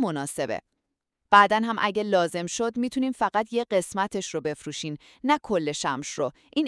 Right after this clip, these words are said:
انعطافش خیلی خوبه. نکتهٔ دوم، حواستون حتماً به قیمت باشه. قیمت طلا که خب مدام بالا پایین میره. به کلی چیز بستگی داره، مثلاً نرخ بهرهٔ جهانی،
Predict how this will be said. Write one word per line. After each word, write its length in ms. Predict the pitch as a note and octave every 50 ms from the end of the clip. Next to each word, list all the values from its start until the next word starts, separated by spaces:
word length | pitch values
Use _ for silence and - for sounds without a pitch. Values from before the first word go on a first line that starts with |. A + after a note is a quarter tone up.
| - -
انعطافش 640 | A3 G#3 F#3+ F#3+ - - A#3+ C#4 - D4+ C4 - -
خیلی 340 | - - E3+ D3 C3+ A#2 C3
خوبه. 300 | - - - - - - - _ _ _ _ _ _ _ _ _ _ - - - -
نکتهٔ 460 | A#3+ C4+ C#4 - - - F4 F4 E4
دوم، 460 | G3+ F3+ D#3+ C#3 B2 - C#3 G#2+ - - _ _ _ _ - - - -
حواستون 560 | - D4 D4 D4+ D#4+ - - E4 - D#4+ D#4
حتماً 480 | D4 - A3+ G3 - - - A3 G#3 G#3
به 180 | G#3 G3+ G3 - -
قیمت 520 | F#3 E3 D#3 D3+ D#3 D#3 E3+ - - - _ -
باشه. 400 | E3+ D#3 C#3+ - - - - - _ _ _ _ _ _ _ - - _ -
قیمت 340 | D4 D4+ D4+ D#4+ F4 - F#4+ F4
طلا 300 | - D4 A#3+ A3+ A3+ A#3
که 140 | - - B3
خب 220 | - - F#3+ F#3 -
مدام 460 | F3+ F3+ F#3+ G3 F3+ A3 A#3 B3 B3
بالا 200 | G#3+ G3 E3+ D#3
پایین 320 | - - F3 D#3 D#3+ D#3+ D3
میره. 260 | C#3+ C#3 - F#2+ - - _ _ _ _ _ _ _ _ _ - - - - - - _
به 100 | - F4 -
کلی 340 | - - F4 F#4 F4+ F4+ F4
چیز 280 | - - D4+ C4+ G#3+ G3+ G3
بستگی 520 | F3 F#3 - - - G3 F3 E3+ F3 E3+
داره، 220 | - C#3+ C#3 D#3
مثلاً 440 | F3+ G#3+ A#3 - - B3 B3 B3+ B3 A#3+
نرخ 280 | A#3 A3+ A#3+ - -
بهرهٔ 500 | A3+ F#3+ F3 - - E3 - F#3 G#3 A3+
جهانی، 540 | G3+ - G#3+ G3 G3+ G3 G3 F#3+ G3 G3